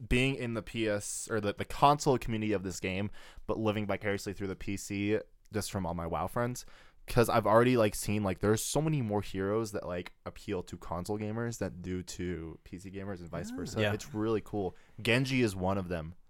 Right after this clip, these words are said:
Speaker 2: Console?
Speaker 1: Yeah.
Speaker 3: The
Speaker 1: It's,
Speaker 3: P C
Speaker 1: uh,
Speaker 3: players don't like him?
Speaker 1: No, that do like him.
Speaker 3: Okay.
Speaker 1: You see a lot of 'em.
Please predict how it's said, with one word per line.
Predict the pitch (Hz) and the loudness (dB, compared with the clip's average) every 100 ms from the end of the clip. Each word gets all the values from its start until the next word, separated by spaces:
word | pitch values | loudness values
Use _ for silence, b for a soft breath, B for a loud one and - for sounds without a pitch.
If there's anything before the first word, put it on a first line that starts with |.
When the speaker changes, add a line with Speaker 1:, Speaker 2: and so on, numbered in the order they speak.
| - | -2
Speaker 2:
Console? | 127 127 190 202 - - | 0 2 2 0 -6 -4
Speaker 1:
Yeah. | 95 87 82 - - | 0 0 -4 -14 -16
Speaker 3:
The | - 101 | -6 -4
Speaker 1:
It's, | 95 | -2
Speaker 3:
P | 127 | 0
C | 110 | 0
Speaker 1:
uh, | 110 | 0
Speaker 3:
players | 117 107 | 0 -2
don't | 98 | -2
like | 95 101 | -4 -4
him? | 131 120 | -6 0
Speaker 1:
No, | 113 | 2
that | 101 87 98 | 2 0 -6
do | - 117 | 0 4
like | 196 95 - | 6 4 0
him. | - | 2
Speaker 3:
Okay. | 131 143 135 - - 95 | 4 4 -2 -4 -16 -8
Speaker 1:
You | 104 | -4
see | 101 113 | 0 2
a | 98 | 4
lot | 92 87 123 | 4 4 4
of | 92 | 0
'em. | - | -10